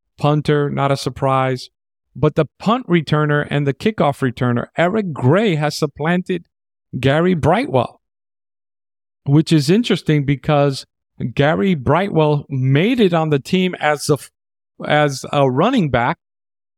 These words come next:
and he is good in short yardage, but I'm surprised they took that away from him.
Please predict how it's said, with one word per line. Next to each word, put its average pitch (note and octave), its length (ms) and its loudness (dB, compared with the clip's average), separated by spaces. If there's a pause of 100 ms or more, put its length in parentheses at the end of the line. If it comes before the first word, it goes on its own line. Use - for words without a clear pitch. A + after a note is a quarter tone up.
and D#3+ 340 0
he F#3+ 260 2
is G#3+ 220 2
good F#3 320 2
in E3 120 -2
short - 340 0
yardage, D#3+ 640 0 (420)
but - 100 0
I'm E3 120 0
surprised F3 520 -2
they D#3 140 4
took F#3 340 -2
that D3+ 340 -2
away C#3+ 300 2
from A#2+ 240 -2
him. A#2+ 240 -4